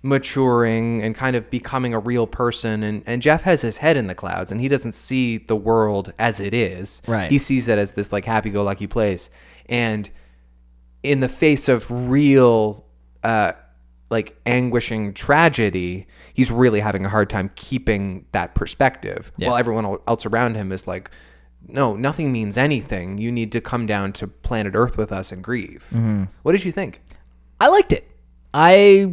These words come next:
Speaker 2: uh, I'm on board with this, this tone for Jim Carrey.
Speaker 1: Yeah.
Speaker 2: It's like, uh, you know,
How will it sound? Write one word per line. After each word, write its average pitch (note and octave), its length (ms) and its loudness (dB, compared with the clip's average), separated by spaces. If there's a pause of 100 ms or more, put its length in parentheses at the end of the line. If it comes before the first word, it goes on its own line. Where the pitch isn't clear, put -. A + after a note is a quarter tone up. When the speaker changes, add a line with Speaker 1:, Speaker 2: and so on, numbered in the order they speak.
Speaker 2:
uh, D#3+ 440 8 (140)
I'm D3+ 200 6
on G3+ 160 6
board D#3+ 240 8
with C3+ 120 0
this, - 440 0
this B2 320 -2
tone A#2+ 300 0
for A2+ 140 -6
Jim G#2+ 260 -2
Carrey. F#2+ 380 -8 (140)
Speaker 1:
Yeah. C3+ 280 0 (300)
Speaker 2:
It's C3 280 2
like, C3+ 320 6
uh, D3 60 -2
you B2+ 380 -2
know, A#2 260 0